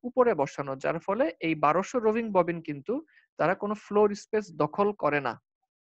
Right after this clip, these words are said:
খেয়াল করে দেখো, এখন আমি যদি রোভিং ববিনটা ব্যবহার না করে সরাসরি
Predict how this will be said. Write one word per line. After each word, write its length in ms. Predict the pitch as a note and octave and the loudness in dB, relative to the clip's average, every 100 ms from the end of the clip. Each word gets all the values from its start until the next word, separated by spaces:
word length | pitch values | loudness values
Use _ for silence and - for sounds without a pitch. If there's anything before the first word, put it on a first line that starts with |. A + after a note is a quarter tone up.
| _ _ - | _ _ -2
খেয়াল 200 | G#3 G3+ | 0 2
করে 200 | G3 D#3 | 0 2
দেখো, 340 | C3+ G3 C4+ _ - - | 0 -2 -4 _ -20 -4
এখন 280 | D#3 E3 C#4+ | -4 0 2
আমি 180 | B3 A3 | 2 2
যদি 220 | A3 A3 | 2 4
রোভিং 360 | F3 F3 G#3 F#3 | 4 4 2 4
ববিনটা 400 | E3+ F3+ F#3 E3+ | 4 4 0 2
ব্যবহার 500 | D3+ D3+ E3 E3 D3 | 2 0 0 0 0
না 200 | D#3+ F3 | 0 0
করে 340 | E3+ C3 A2 _ _ _ _ | 0 -2 -4 _ _ _ _
সরাসরি 760 | - - E3 G3+ - E3 B2 | -16 -2 2 2 2 -4 -4